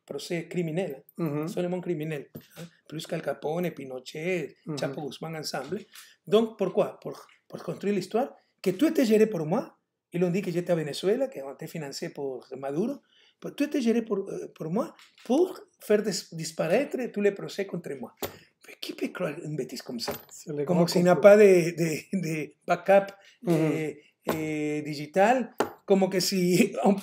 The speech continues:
Speaker 1: en plus, les procès ne sont plus là, sont déjà, euh, comme
Speaker 2: Oui,
Speaker 1: on
Speaker 2: oui.
Speaker 1: dit, au parquet.
Speaker 2: La théorie
Speaker 1: Donc,
Speaker 2: du grand complot.
Speaker 1: oui, mais c'est, c'est la bêtise, mais c'est des, des histoires que répètent, répètent la,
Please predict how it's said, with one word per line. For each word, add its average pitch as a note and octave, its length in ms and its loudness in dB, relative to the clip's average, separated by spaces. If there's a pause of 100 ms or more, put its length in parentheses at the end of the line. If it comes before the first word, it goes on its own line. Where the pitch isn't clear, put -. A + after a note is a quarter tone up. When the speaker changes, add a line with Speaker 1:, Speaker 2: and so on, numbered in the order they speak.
Speaker 1:
en G3+ 140 6
plus, D4 260 4
les G#3 140 8
procès F#3 240 2
ne G#3+ 80 4
sont G3 160 2
plus G#3 160 0
là, B3 160 4
sont G3 160 -2
déjà, F#3+ 580 0 (500)
euh, D#3+ 300 -8
comme D#3+ 140 0
Speaker 2:
Oui, D#3+ 100 8
Speaker 1:
on F#3 40 6
Speaker 2:
oui. G#3+ 100 6
Speaker 1:
dit, G3+ 60 0
au F3 120 4
parquet. F3 420 2 (100)
Speaker 2:
La D3+ 100 -4
théorie F#3 300 6
Speaker 1:
Donc, E3+ 40 2
Speaker 2:
du D#3+ 80 2
grand E3+ 220 0
complot. D#3 420 2 (120)
Speaker 1:
oui, G#3 260 4
mais E3+ 100 0
c'est, A3 340 4
c'est A3 180 2
la A3+ 120 8
bêtise, C4 640 2
mais F#3 140 -2
c'est A3+ 500 0
des, F3+ 180 -2
des D#3 120 -6
histoires A#3 280 -2
que - 120 -10
répètent, G#3+ 480 -4
répètent G3 300 -4
la, D#3+ 120 -2